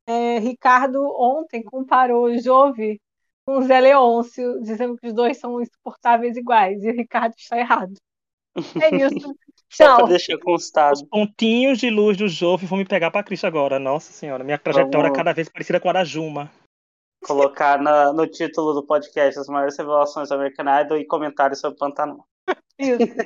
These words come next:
Speaker 1: pra chamar o público.
Speaker 2: É, pra chamar o público, é isso. Então é isso, né, gente? Quero agradecer a todo mundo que nos ouviu até agora, que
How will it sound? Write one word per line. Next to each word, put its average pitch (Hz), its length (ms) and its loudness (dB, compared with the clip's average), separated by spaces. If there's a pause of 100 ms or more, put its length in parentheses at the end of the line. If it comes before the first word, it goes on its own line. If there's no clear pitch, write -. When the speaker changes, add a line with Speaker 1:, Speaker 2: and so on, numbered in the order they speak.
(240)
Speaker 1:
pra 302 140 -2
chamar 311 320 4
o 311 60 2
público. 254 440 -4 (500)
Speaker 2:
É, 147 300 0 (480)
pra - 100 -16
chamar 147 240 2
o 151 100 -2
público, 135 380 -2
é 156 180 2
isso. - 220 -14 (440)
Então - 120 2
é 247 100 2
isso, 202 140 -6
né, 214 100 2
gente? 143 400 -2
Quero 165 160 -2
agradecer 151 420 -6
a - 20 -20
todo 160 160 -8
mundo 151 140 -10
que 160 100 -16
nos 147 140 -8
ouviu 139 240 -4
até 139 140 -2
agora, 143 400 2
que 156 340 -10